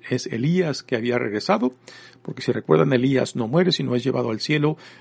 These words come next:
en una carreta en fuego, y que era la expectativa de que antes de que llegara, vi-, antes de que viniera el Mesías, pues Elías regresaría para preparar su llegada, ¿no?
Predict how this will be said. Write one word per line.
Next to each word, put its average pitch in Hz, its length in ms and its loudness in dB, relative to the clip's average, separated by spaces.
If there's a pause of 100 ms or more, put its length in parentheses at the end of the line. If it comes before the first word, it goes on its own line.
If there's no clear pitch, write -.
(120)
en 110 140 -6
una 123 220 0
carreta 117 760 0
en 113 240 -6
fuego, 190 520 4 (340)
y 165 140 0
que 196 280 4 (300)
era 170 220 4
la 143 100 6
expectativa 151 580 0
de 139 120 2
que - 220 -2
antes 175 460 -2
de 117 140 0
que 175 180 2
llegara, 120 640 0 (640)
vi-, 139 300 -2 (240)
antes 151 320 0
de 135 80 4
que - 100 -4
viniera 135 240 2
el 180 60 0
Mesías, 143 480 2 (260)
pues 147 240 2
Elías 165 600 0 (220)
regresaría 139 1120 2
para 120 240 -2
preparar 120 640 2 (320)
su - 260 -4
llegada, 101 520 -4
¿no? 175 220 -2